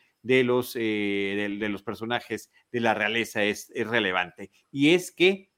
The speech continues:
la reina decide ir a ver al ballet. Y decide ir al ballet, sí, por invitación que se le había hecho, sí, porque era el ballet real, pero también porque quería echarle ojo a esta mujer de la que sospechaba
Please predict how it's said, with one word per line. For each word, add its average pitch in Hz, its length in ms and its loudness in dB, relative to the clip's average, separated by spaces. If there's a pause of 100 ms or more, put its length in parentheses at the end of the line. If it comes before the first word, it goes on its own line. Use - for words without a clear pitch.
(380)
la 110 920 6
reina 135 540 0 (140)
decide 120 400 0
ir 131 260 2
a 117 60 2
ver 113 180 2
al 104 100 -2
ballet. 87 380 -8 (320)
Y 117 140 -4
decide 151 400 0
ir 156 60 2
al 139 100 2
ballet, 135 400 0 (340)
sí, 131 560 -6
por 104 140 -4
invitación 113 640 -4
que 117 100 -10
se 107 100 -8
le 98 100 -4
había 123 180 2
hecho, 139 240 0
sí, 143 240 -2
porque 127 320 -2
era 127 80 4
el 117 60 0
ballet 110 280 0
real, 139 380 2 (240)
pero 95 280 -6
también 147 800 2
porque 131 600 0
quería 117 500 -2
echarle 110 560 -2
ojo 160 540 0 (280)
a 110 140 4
esta 120 300 0
mujer 131 480 0
de 117 140 0
la 156 200 -2
que 156 160 -6
sospechaba 123 880 0